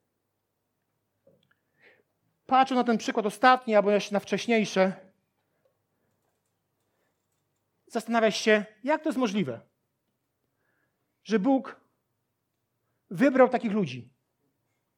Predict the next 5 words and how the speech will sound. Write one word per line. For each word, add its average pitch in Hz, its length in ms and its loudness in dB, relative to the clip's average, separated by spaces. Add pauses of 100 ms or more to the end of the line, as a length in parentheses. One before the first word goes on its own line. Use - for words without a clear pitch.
(880)
którzy 262 300 -2 (1300)
po 208 80 -6
około 208 200 2
dwóch 185 240 -4
latach 214 540 0